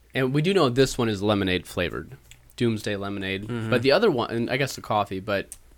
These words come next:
Speaker 1: the
Speaker 2: The alien snot, we have no idea.
Speaker 1: the alien snot is a mystery.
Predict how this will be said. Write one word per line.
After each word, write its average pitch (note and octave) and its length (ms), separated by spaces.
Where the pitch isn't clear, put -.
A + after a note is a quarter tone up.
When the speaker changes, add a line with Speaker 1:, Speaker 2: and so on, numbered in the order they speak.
Speaker 1:
the G2 420
Speaker 2:
The A#2+ 80
alien B2 340
snot, G2 200
we F#2+ 100
have F#2 100
no F#2+ 140
idea. F2 380
Speaker 1:
the - 100
alien A#2 300
snot G2+ 320
is F#2 160
a F2+ 60
mystery. F#2 560